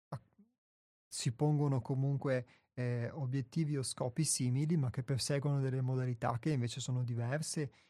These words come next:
e, ehm, quindi sicuramente, mm, diciamo, non è il, mm, non è quella della non dualità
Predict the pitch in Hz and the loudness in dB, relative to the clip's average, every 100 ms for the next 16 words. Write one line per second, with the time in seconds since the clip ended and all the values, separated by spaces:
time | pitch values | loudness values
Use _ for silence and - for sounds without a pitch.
0 | _ - - 151 113 117 120 147 165 147 | _ -18 -16 -6 -2 -2 -2 -6 -4 0
1 | 143 135 123 - _ - - 131 147 139 | 0 0 -4 -12 _ -10 -6 -2 0 0
2 | 147 143 147 143 - _ _ _ 147 120 | 0 0 0 -2 -4 _ _ _ -4 -2
3 | 120 117 120 120 - _ _ _ _ _ | -2 -2 -4 -8 -14 _ _ _ _ _
4 | _ _ _ _ 139 127 135 135 135 139 | _ _ _ _ -6 -4 0 0 2 0
5 | 139 147 151 185 - 139 131 127 123 117 | 0 -2 -4 -6 -6 -4 -4 -4 -2 -4
6 | 117 123 123 151 - 135 143 147 165 151 | -4 -4 -6 -6 -4 -2 0 0 2 0
7 | 135 135 135 135 135 139 135 123 135 139 | 0 0 0 0 0 0 -2 -2 -4 -4